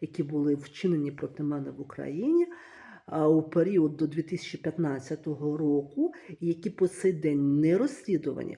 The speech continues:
а я вже мовчу, що мої заяви в поліцію, які були надіслані, так і залишилися фактично, ну, ні про що, без, без як такого розгляду. І, а, далі наступає момент,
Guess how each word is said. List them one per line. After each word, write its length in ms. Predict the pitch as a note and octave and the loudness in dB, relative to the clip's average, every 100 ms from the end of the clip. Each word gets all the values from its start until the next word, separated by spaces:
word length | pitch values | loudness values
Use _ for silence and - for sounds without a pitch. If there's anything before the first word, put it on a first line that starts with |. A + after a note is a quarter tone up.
| _ | _
а 220 | - C#3 C#3+ | -4 0 2
я 100 | D#3 | 2
вже 120 | D3 | 2
мовчу, 320 | D#3 D#3+ G3 | -2 -2 -8
що 180 | - D3 | -6 -6
мої 240 | C#3+ C#3+ | -4 -4
заяви 400 | C#3 D3 B3 D#4+ | -2 0 0 0
в 100 | D#4 | -2
поліцію, 540 | C#4+ C#4+ D4 D4+ C#4+ C4+ | 0 -2 -2 -2 -2 -4
які 220 | - A#3+ | -8 -8
були 280 | A#3+ B3 A#3+ | -4 -4 -4
надіслані, 720 | A3 A3 G#3+ G#3+ - G#3 G#3 - - _ | -6 -4 -6 -6 -6 -6 -6 -14 -20 _
так 220 | F4 - | -4 -2
і 20 | |
залишилися 880 | G3+ F3+ G#3 - F3 E3 - D3 C#3+ | 0 2 2 0 -6 -6 -8 -8 -8
фактично, 500 | D3+ - F3 - - F3 | -14 -12 -12 -12 -14 -8
ну, 140 | F3+ | -4
ні 180 | F#3+ F3 | -2 -4
про 200 | F3 C#3 | -6 -10
що, 280 | - - C#3+ | -10 -12 -10
без, 340 | D3 C#3+ - - - _ _ | -8 -10 -12 -20 -20 _ _
без 240 | F#3 G3 F3+ | 0 2 0
як 80 | |
такого 520 | - D3+ - E3 F3+ G3+ | -6 -8 -4 -4 -2 0
розгляду. 540 | G3 D3+ C3+ - - - _ - _ _ | 0 -2 -8 -12 -14 -16 _ -20 _ _
І, 240 | F3 E3+ E3 | -4 0 2
а, 800 | E3 E3 D#3 D3 D3+ D3 D3 C#3 - _ _ _ _ _ _ _ _ _ _ _ _ - | 0 -4 -2 0 0 0 -2 -4 -8 _ _ _ _ _ _ _ _ _ _ _ _ -2
далі 540 | D#3+ C4+ A3+ B2+ B2 E3 | 0 2 2 0 -4 -6
наступає 680 | D#3+ - G3+ - F3+ C#3+ C3+ | -6 -8 -8 -2 0 -2 -4
момент, 680 | C3+ D3 F#3+ B3+ D#4 - | -6 -4 -2 -2 -2 -6